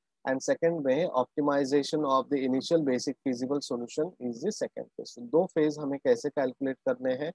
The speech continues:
और उनके methodologies क्या है, वो हम पढ़ेंगे, ठीक है। तो ये आज आपके लिए इतना ही transportation से related।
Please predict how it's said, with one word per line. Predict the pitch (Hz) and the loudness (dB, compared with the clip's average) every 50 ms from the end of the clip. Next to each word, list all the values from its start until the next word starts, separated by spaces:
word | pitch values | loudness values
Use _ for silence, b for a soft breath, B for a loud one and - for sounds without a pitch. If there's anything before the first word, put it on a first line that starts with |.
| _ _ _ _ _ _ _ _ - | _ _ _ _ _ _ _ _ 2
और | 123 127 127 | 4 4 4
उनके | 131 127 127 - 139 | 4 2 -2 0 -2
methodologies | 127 120 117 - 143 139 147 143 143 139 131 131 139 135 - | 0 -2 -2 0 0 0 2 4 4 2 2 2 -2 -6 -6
क्या | - - 123 127 | -2 0 0 0
है, | 127 127 147 151 | 0 0 0 -2
वो | 139 131 127 123 | 0 2 0 2
हम | 123 120 123 - | 0 -2 -6 -6
पढ़ेंगे, | - 113 - - - _ _ _ _ _ _ _ _ _ _ _ - | -8 -8 -8 -10 -14 _ _ _ _ _ _ _ _ _ _ _ -16
ठीक | - - - | -12 -6 -4
है। | 82 85 _ _ _ _ _ _ _ _ - | -4 -4 _ _ _ _ _ _ _ _ -2
तो | 135 147 | 0 0
ये | 147 131 135 147 175 190 170 - - - - | 0 2 2 2 2 2 2 0 -2 0 2
आज | 135 139 147 143 139 | 4 4 4 4 2
आपके | - 131 127 127 - - 143 | 2 4 4 4 2 0 0
लिए | 135 139 147 | 2 2 2
इतना | 127 127 131 - 135 131 135 | 2 0 -2 -4 -2 0 0
ही | 131 139 160 202 | 0 0 -2 -2
transportation | 208 _ _ _ _ - - 127 123 123 - - 135 120 135 131 - - 139 135 | -6 _ _ _ _ -2 0 0 0 0 -2 -8 -6 -4 -4 -4 -2 -2 -4 -2
से | - 147 | -2 -4
related। | 127 131 131 131 131 127 - 160 | -4 -2 -2 -4 -4 -4 -4 -6